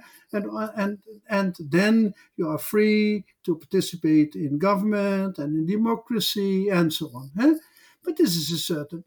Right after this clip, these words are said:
image of a certain class, huh? Which was very influential and has, uh, influenced our idea. Now you have another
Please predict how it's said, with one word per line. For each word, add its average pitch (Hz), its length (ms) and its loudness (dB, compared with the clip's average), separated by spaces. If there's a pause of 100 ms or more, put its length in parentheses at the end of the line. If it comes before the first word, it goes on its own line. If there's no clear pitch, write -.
(160)
image 240 640 4
of 180 80 -8
a 175 80 -4
certain 160 500 -6
class, 151 720 -6 (160)
huh? 226 200 -4 (400)
Which 196 260 2
was 156 320 -4 (240)
very 151 400 -2
influential 147 800 -4
and 202 180 0
has, 160 380 0 (120)
uh, 175 40 2
influenced 170 1300 -2
our 160 340 -4
idea. 180 420 2 (460)
Now 269 380 6
you 254 220 4
have 214 340 0 (260)
another 214 560 4